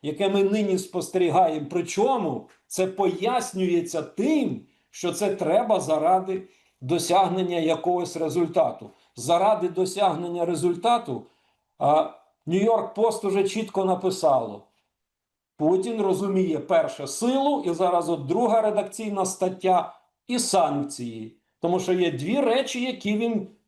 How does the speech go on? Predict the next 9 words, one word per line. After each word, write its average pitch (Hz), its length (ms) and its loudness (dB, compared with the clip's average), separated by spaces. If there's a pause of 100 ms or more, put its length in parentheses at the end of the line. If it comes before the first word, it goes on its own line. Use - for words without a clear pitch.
(320)
сприймає 180 840 0
і 226 40 2
боїться. 160 840 -2 (240)
Це 151 220 -2
сили, 247 800 2 (280)
і 262 120 -6
друге, 269 360 2
це 240 180 -2
фінансового 190 1040 0